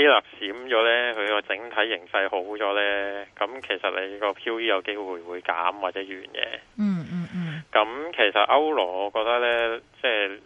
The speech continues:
Speaker 1: 亂沽都好危險，因為將來會有一下超勁夾倉嘅，如果佢一完個Q E。噉所以就，呃，歐羅唔好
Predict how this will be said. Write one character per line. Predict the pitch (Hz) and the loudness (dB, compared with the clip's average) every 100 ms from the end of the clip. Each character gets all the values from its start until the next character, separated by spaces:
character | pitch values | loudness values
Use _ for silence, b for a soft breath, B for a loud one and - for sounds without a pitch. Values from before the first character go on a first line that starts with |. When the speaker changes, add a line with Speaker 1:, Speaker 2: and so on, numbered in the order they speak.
| 113 | -12
Speaker 1:
亂 | 98 120 123 | -10 -12 -10
沽 | 127 120 | -6 -2
都 | 120 120 113 | 0 2 2
好 | |
危 | 104 92 87 | 2 2 0
險， | 92 95 110 | -6 -8 -4
因 | |
為 | 123 107 | -2 0
將 | 120 117 | 2 0
來 | 101 85 | -2 -6
會 | 92 | -4
有 | 95 | 0
一 | 101 | 0
下 | 101 90 | 2 0
超 | 101 _ _ _ - _ - - 117 | 0 _ _ _ -20 _ -14 -6 -2
勁 | 117 110 90 90 92 | -2 0 0 0 -8
夾 | - 80 - | -6 -6 -2
倉 | - 101 101 | 2 2 0
嘅， | 90 | -6
如 | 85 87 | -6 -4
果 | 104 | -2
佢 | 110 | -2
一 | 98 | -4
完 | 82 | -10
個 | 87 | -12
Q | - 98 92 | -4 -4 -4
E。 | 92 95 - B B B B B | -10 -14 -14 B B B B B
噉 | - 151 | -4 2
所 | 147 | 2
以 | 139 117 110 | 4 2 4
就， | 104 95 95 110 - _ | 4 4 0 -6 -10 _
呃， | 113 101 101 | -4 0 4
歐 | 123 139 | 4 4
羅 | 131 90 | 2 -2
唔 | 95 92 | -6 -12
好 | 90 | -6